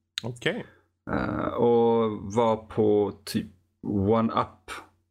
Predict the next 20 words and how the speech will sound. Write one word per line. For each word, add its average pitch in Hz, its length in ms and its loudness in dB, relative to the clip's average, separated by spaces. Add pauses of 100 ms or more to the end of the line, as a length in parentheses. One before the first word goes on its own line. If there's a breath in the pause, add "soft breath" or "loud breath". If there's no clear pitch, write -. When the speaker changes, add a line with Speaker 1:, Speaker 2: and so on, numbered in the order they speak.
(880)
Speaker 2:
som 113 120 2
var 104 120 2
någon 92 500 0
sida - 400 -2 (260)
som - 180 0
Speaker 1:
Mm, - 120 -2
Speaker 2:
är - 60 -2
i, 117 320 -2
Speaker 1:
mm. - 140 -6
Speaker 2:
folk - 580 -2
kan 113 180 2
den 104 100 0
säkert 101 280 0
jättemycket 104 380 0
mer 98 120 2
än 92 60 4
vad 98 80 4
jag 104 160 2
kan, - 180 -6
men, 110 400 0